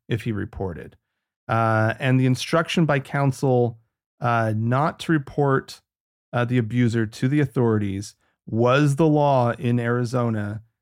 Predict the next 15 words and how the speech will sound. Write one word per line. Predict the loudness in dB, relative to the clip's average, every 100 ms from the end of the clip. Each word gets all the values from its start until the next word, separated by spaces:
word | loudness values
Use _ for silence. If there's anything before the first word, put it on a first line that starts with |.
| _ -4
but | 0 0 -2 -2
Arizona's | 0 2 2 2 0
child | -4 -2 -2
sex | -4 -6 -6 -14 _
abuse | -10 -2 -2 -2 -4
reporting | -8 -8 -4 0 2 2 0
law | -2 -4 -6 -8 -14 _ _
grants | -8 -2 0 0 -4 -10
blanket | -4 0 0 2 0 0 0
legal | 0 2 0
immunity | 0 -2 -4 -6 -8
to | -10 -14 -12
anyone | -4 0 2 0 -4 -8 -12 -14 _ _ _ _ _ -6
reporting | -4 0 -2 -2
s-, | -6